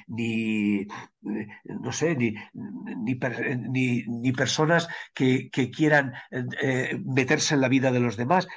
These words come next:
No, pe-, yo digo, hay que, estas cosas hay que hacerlas porque es una, son propuestas inteligentes. O sea, tener confianza en el otro no es porque seas una gran persona o seas un apóstol de no sé qué, eh, creyen-, que,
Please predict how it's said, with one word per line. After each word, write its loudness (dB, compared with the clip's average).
No, 4
pe-, -2
yo 0
digo, 0
hay 2
que, -10
estas -6
cosas -8
hay 0
que -2
hacerlas 2
porque 2
es 2
una, 2
son 2
propuestas -2
inteligentes. -2
O -14
sea, 2
tener 4
confianza 2
en 2
el 4
otro 2
no 2
es 2
porque -4
seas -2
una -2
gran 0
persona 0
o 0
seas -4
un -2
apóstol 2
de -2
no 0
sé -2
qué, 0
eh, -8
creyen-, 0
que, -6